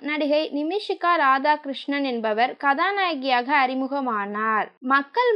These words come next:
மனதில் வெற்றிகரமான சீரியலாக இருந்த கண்ணான கண்ணே எழுநூத்தி இருபத்தி ரெண்டாவது எபிசோடில் முடிவுக்கு வந்தது. இந்த சீரியலுக்கு பின் நடிகை நிமிஷிகா மீண்டும் தமிழில் எந்த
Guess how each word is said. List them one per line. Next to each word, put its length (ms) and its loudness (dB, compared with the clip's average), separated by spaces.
மனதில் 540 -2
வெற்றிகரமான 840 2
சீரியலாக 640 2
இருந்த 280 0
கண்ணான 500 0
கண்ணே 500 -2
எழுநூத்தி 640 4
இருபத்தி 460 2
ரெண்டாவது 520 2
எபிசோடில் 800 -2
முடிவுக்கு 480 2
வந்தது. 580 0
இந்த 460 2
சீரியலுக்கு 640 4
பின் 220 0
நடிகை 300 2
நிமிஷிகா 680 0
மீண்டும் 680 2
தமிழில் 600 2
எந்த 340 2